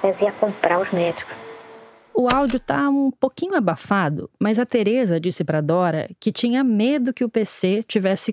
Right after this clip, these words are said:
Speaker 2: comprado os médicos pra alterar o resultado dos exames.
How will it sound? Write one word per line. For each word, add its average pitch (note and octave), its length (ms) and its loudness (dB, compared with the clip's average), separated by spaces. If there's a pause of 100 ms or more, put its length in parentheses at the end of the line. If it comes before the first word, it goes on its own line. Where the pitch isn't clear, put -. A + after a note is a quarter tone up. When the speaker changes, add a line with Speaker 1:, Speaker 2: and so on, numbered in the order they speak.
(100)
Speaker 2:
comprado A3+ 680 0
os G#3+ 160 0
médicos D#3 480 -4
pra G3 160 2
alterar G3 560 0 (120)
o G3+ 60 0
resultado F3 520 0
dos E3 160 2
exames. D3 640 0